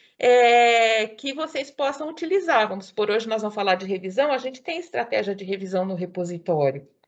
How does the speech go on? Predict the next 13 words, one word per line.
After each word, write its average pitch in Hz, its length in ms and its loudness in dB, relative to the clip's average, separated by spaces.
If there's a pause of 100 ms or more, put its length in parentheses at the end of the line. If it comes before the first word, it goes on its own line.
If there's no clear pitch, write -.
(300)
Então, 180 260 0
é 214 80 4
combinar 269 640 0
com 294 120 -8
um 277 100 -6
determinado 269 720 -4
tema. 185 540 -4 (500)
Então, 269 220 4
sempre 349 360 -4
fazer 330 300 -2
esse 339 160 -4
aproveitamento, 302 1080 -6
tá? 285 280 0